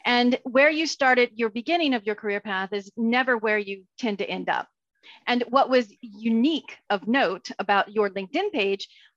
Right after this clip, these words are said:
is you started with a bachelor's in, in English and communications, um, a master's in communications, and then you went on to get a doctorate in philosophy in communications.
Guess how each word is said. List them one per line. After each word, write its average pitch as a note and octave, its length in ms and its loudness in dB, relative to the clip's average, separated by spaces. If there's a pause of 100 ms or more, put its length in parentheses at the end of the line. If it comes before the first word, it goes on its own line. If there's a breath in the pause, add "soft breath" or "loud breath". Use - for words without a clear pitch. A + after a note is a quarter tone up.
is B3+ 160 0
you C#4 80 0
started D4+ 500 2
with B3 360 2
a A3 140 0
bachelor's B3 600 -2
in, G3 380 -6
in G#3 160 -2
English A3 380 -2
and B3+ 100 0
communications, G3 800 -6 (520 soft breath)
um, G#3 260 4
a A3 60 2
master's B3 480 0
in G#3 100 -4
communications, F#3+ 800 -6 (120)
and A#3 180 2
then E4 200 2
you D#4+ 120 -4
went C4+ 160 2
on A#3+ 160 4
to B3 100 -8
get G#3 140 0
a G3+ 60 0
doctorate G#3+ 460 0
in G3+ 40 -6
philosophy G#3 800 -2
in G#3 100 -2
communications. - 840 -10